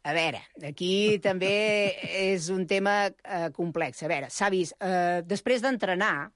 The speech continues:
Speaker 1: sempre és aconsellable a la gent que entrena amb certa intensitat, no estic parlant de la persona que va al gimnàs una horeta, eh?
Speaker 2: Ja.
Speaker 1: Estic parsa-, parlant d'aquestes persones, doncs, que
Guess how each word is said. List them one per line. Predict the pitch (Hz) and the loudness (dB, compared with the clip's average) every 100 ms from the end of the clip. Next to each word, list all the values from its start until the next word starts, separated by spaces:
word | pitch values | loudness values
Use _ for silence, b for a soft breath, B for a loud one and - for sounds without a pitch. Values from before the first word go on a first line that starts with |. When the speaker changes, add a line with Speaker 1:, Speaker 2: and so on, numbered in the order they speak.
| _ | _
Speaker 1:
sempre | - 208 190 226 | -4 -2 2 2
és | |
aconsellable | 202 214 185 - 165 180 190 160 151 | 0 0 -2 0 2 2 0 -4 -6
a | - | -6
la | 160 143 | -6 -2
gent | 180 170 | -2 0
que | 143 | -4
entrena | 151 180 185 170 | -2 0 0 0
amb | |
certa | 185 175 | 0 -2
intensitat, | 175 165 151 143 170 - | -2 -4 -6 -4 -4 -4
no | 185 180 | -4 -2
estic | - - | -2 0
parlant | 185 185 170 | 2 2 2
de | 165 | 0
la | 170 | 0
persona | - 180 170 | 0 -2 -2
que | 165 | 0
va | |
al | 165 | 0
gimnàs | 156 165 156 | 0 -2 0
una | 160 | 0
horeta, | 165 190 - | 2 2 0
eh? | - _ _ _ - | -14 _ _ _ -6
Speaker 2:
Ja. | |
Speaker 1:
Estic | 165 - 175 | -4 0 0
parsa-, | 175 175 170 170 | 0 0 -2 0
parlant | 180 160 175 | -2 -2 0
d'aquestes | 170 160 180 160 | 0 -2 -4 -4
persones, | 160 180 190 - B B B B | -4 -2 -2 -4 B B B B
doncs, | - 151 | -2 -2
que | - | -4